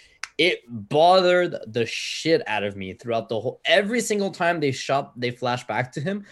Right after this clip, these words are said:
it, it was that he didn't look like him at all, at all, at all, at all. And he didn't really do a great job at acting. And my problem with it, and I, now I understand,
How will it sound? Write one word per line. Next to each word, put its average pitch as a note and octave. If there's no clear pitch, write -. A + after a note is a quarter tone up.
it, D#3
it C#3+
was E3
that D3
he D3+
didn't F#3
look F3
like A#2
him F2
at D#3+
all, A2+
at E3+
all, D#3+
at A#2+
all, A#2
at G2+
all. G#2
And F3
he -
didn't D3+
really B2+
do A#2
a G#2+
great G#2
job F#2+
at F#2
acting. -
And D3+
my C3
problem F3+
with A2
it, F#2
and A#2
I, -
now D#3+
I F#3+
understand, B2